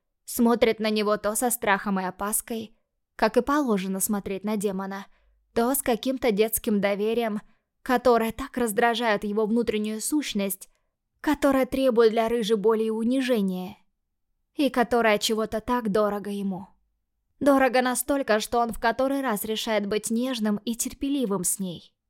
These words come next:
Потом, когда она будет полностью в его власти, во власти его демонической сущности, он вдосталь насладится остротой её страха и унижения. Сейчас же, пока этого не произошло,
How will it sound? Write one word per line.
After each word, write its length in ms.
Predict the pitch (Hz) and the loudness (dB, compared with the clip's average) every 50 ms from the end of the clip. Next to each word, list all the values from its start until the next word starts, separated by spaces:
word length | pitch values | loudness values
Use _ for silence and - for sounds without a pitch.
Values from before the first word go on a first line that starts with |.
| _ _ | _ _
Потом, 680 | - 285 269 254 254 - 285 285 269 226 190 190 185 - _ _ _ | 2 2 2 2 2 0 -2 0 2 0 0 0 -2 -6 _ _ _
когда 420 | - 262 254 233 226 208 233 220 | -4 -2 -2 0 0 0 0 0
она 160 | 220 214 214 | 0 0 2
будет 320 | 202 214 208 208 214 - - | 4 4 4 4 2 -2 0
полностью 540 | - 220 226 226 220 202 196 185 - - 196 | 2 2 2 2 2 0 -2 -2 -2 -2 -2
в 40 | 190 | -2
его 300 | 180 196 208 196 196 190 | -2 -2 0 0 0 0
власти, 680 | - 196 208 226 240 226 - - - 202 185 175 190 - _ _ _ _ _ _ _ - | 0 -2 -4 -4 -4 -6 -8 -10 -10 -10 -10 -10 -10 -14 _ _ _ _ _ _ _ -2
во 200 | - 262 269 247 | 2 4 4 4
власти 400 | 233 240 240 226 220 - - 226 | 4 0 -2 -2 -4 -4 -4 -2
его 160 | 220 208 214 | 0 2 2
демонической 760 | 214 202 220 220 226 226 226 220 - - 208 - - 247 240 | 2 2 2 2 2 0 0 0 -2 -6 -6 -4 -2 -2 -2
сущности, 800 | 240 - - 214 196 - - 185 185 185 - - - - - - - _ _ _ _ _ _ _ _ _ - | 0 0 0 0 0 -2 -6 -8 -8 -10 -10 -10 -10 -12 -12 -14 -16 _ _ _ _ _ _ _ _ _ 2
он 260 | 320 302 262 233 208 | 2 4 4 4 2
вдосталь 480 | 185 208 214 226 226 - - 240 214 | 4 4 2 2 2 0 -2 -2 0
насладится 640 | 202 190 190 - - 202 202 185 208 202 202 - 208 | 0 -2 -2 -2 -4 -4 -2 0 -2 -2 -2 -2 -6
остротой 560 | 202 - - - 214 208 208 - 214 208 208 | -6 -6 -6 -4 -6 -4 -4 -4 -4 -2 -2
её 140 | 208 208 202 | -2 -2 -2
страха 460 | 196 - - 226 214 208 202 - 208 | -4 -4 -6 -6 -6 -6 -6 -6 -4
и 100 | 202 196 | -2 -2
унижения. 760 | 202 202 208 208 220 220 190 190 180 180 190 190 180 - - _ _ _ _ _ _ _ | -2 0 0 0 0 0 -2 -4 -6 -8 -10 -10 -12 -16 -18 _ _ _ _ _ _ _
Сейчас 540 | - - 330 254 - - 233 214 220 226 220 | 0 2 2 2 2 2 0 2 0 0 -2
же, 200 | 214 247 240 240 240 _ _ | -2 -6 -6 -8 -12 _ _
пока 340 | - 247 233 233 - 240 214 | -4 -2 -2 -2 0 2 2
этого 280 | 208 202 202 214 202 208 | 2 2 0 0 -2 0
не 180 | 202 196 202 | 0 0 -2
произошло, 800 | 196 - 196 202 208 202 180 202 196 196 - 247 240 233 226 220 | -2 -2 -4 -4 -4 -4 -4 -4 -4 -4 -4 -4 -4 -4 -6 -8